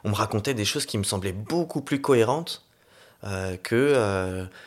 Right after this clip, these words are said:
quand j'avais l'impression qu'on me disait, mais on, en fait, euh, c'est bon, on va mettre des E N R partout, euh, et ça va bien se passer. Et moi, et moi, je, je...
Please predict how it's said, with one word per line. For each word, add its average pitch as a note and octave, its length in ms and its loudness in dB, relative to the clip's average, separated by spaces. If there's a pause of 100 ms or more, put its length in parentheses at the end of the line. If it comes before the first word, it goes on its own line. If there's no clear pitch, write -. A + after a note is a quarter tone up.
(120)
quand G#2+ 100 -4
j'avais F#2+ 260 2
l'impression G2+ 540 0
qu'on B2 340 0
me F#2+ 80 -2
disait, F#2+ 380 -4
mais G2 220 -6
on, F2 180 -8 (320)
en F2 60 -4
fait, A#2 300 0
euh, E2+ 140 -2
c'est G#2+ 200 -2
bon, D#3 140 -2
on D3+ 280 0
va F#2 120 0
mettre F#2 200 -4
des F#2+ 180 -6
E F#2+ 60 0
N F#2+ 120 -2
R F#2+ 120 -6
partout, C3+ 560 -6
euh, F#2 200 -6 (460)
et G#2 40 -12
ça G2 120 -4
va F#2 60 0
bien G#2+ 120 0
se G#2+ 60 -6
passer. A#2+ 380 -6
Et F2 80 -6
moi, F2+ 200 -4
et G2+ 60 -10
moi, G#2+ 140 -8
je, A#2 160 -10
je... - 800 -10